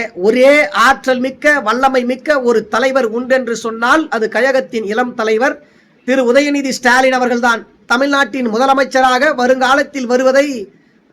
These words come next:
அமித்ஷா இல்ல, மோடி இல்ல, யாரு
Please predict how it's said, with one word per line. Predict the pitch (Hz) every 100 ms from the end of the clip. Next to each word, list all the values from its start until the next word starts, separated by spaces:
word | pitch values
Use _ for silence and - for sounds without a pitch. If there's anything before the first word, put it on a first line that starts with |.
| -
அமித்ஷா | 180 240 302 - 285
இல்ல, | 277 269 254 226 185
மோடி | 247 285 277 285
இல்ல, | 262 247 214 165 160
யாரு | 214 254 277 294